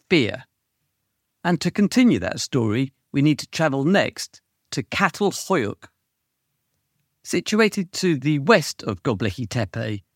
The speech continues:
but still in southern Turkey, Catalhoyuk is described as the world's oldest city, founded in around seven thousand five hundred B C. To put that into context, both Stonehenge and the Great Pyramid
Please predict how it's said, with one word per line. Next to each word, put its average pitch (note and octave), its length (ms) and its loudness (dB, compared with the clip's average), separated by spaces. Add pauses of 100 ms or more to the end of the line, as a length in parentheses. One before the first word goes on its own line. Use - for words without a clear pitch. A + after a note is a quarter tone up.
(120)
but - 180 -4
still B2 480 2
in C#3+ 120 0
southern G#2+ 340 0
Turkey, A2 540 -2 (420)
Catalhoyuk F3 760 0 (340)
is C3 120 -2
described D#3+ 680 0
as A#2+ 140 -8
the C3+ 120 -2
world's E3 520 0 (120)
oldest D3 520 0
city, G#2+ 460 -4 (320)
founded F3+ 540 2
in E3+ 140 0
around D3 440 2 (320)
seven E3 340 0
thousand B2 440 0
five A2+ 280 -2
hundred G#2 300 -2
B G#2+ 160 0
C. G2+ 340 -6 (800)
To - 80 -20
put C#4+ 160 0
that D3+ 140 4
into C#3 160 0
context, C#3 800 -2 (380)
both G3 240 4
Stonehenge E3+ 760 0
and C#3+ 160 0
the B2 40 2
Great B2+ 240 -2
Pyramid A2+ 600 -2